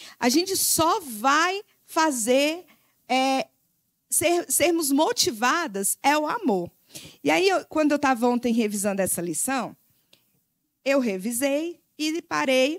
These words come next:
pra enviar uma, uma felicitação, né? Pra, pra uma pessoa que eu amo muito, que faz aniversário, fez aniversário ontem.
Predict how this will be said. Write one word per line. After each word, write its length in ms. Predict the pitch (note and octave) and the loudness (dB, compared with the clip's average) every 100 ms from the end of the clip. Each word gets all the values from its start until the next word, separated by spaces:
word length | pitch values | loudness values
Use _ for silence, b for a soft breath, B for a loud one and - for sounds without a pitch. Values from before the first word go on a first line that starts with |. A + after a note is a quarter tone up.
| - | -8
pra 320 | D#4 D#4 E4 - | -4 -2 -2 -4
enviar 640 | D4+ D#4 C#4+ C#4 C4 C4 - | 0 0 0 0 0 -2 0
uma, 360 | C#4 C#4+ C#4 - | 0 2 0 2
uma 180 | B3+ C4 | 2 2
felicitação, 880 | C4 C4 - - B3+ - - - | 0 0 -2 -4 -6 -6 -6 -6
né? 260 | F3 B3+ F#4+ _ _ _ | -2 -2 -2 _ _ _
Pra, 440 | A#3 A3+ A3+ A3+ - - | -10 -6 -6 -8 -12 -16
pra 220 | A3+ A#3 | -10 -8
uma 160 | A#3 | -8
pessoa 340 | B3+ C#4+ - B3 | -10 -12 -10 -12
que 140 | - | -8
eu 100 | A#3 | -6
amo 200 | A#3+ D#4 | -4 0
muito, 240 | C4 C4 C4 | 0 0 -4
que 80 | |
faz 260 | - D4+ C#4 | -14 -10 -6
aniversário, 600 | C#4 C4 C#4 - A#3+ C4 b b b _ | -6 -6 -8 -8 -10 -12 b b b _
fez 140 | B3+ | -8
aniversário 640 | C4+ C4 C4 - B3+ D4+ | -6 -4 -6 -8 -8 -8
ontem. 280 | A3+ - _ | -10 -16 _